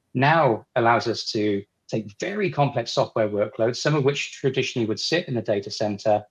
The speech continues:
federate it across the neural processing piece, the graphics processing piece, and the traditional C P U, and then be able to do a lot more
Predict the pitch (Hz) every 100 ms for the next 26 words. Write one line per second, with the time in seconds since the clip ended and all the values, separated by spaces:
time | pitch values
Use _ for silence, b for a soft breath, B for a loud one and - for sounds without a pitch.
0 | _ _ _ - 151 156 147 147 135 110
1 | - 143 123 - - 120 120 127 117 -
2 | 120 - 113 - 113 110 117 110 - 95
3 | 101 104 - - 120 110 117 113 110 -
4 | 110 110 113 104 127 110 - 107 - 175
5 | 170 139 98 92 90 - _ _ _ _
6 | 123 123 117 123 120 117 117 120 131 123
7 | 123 113 104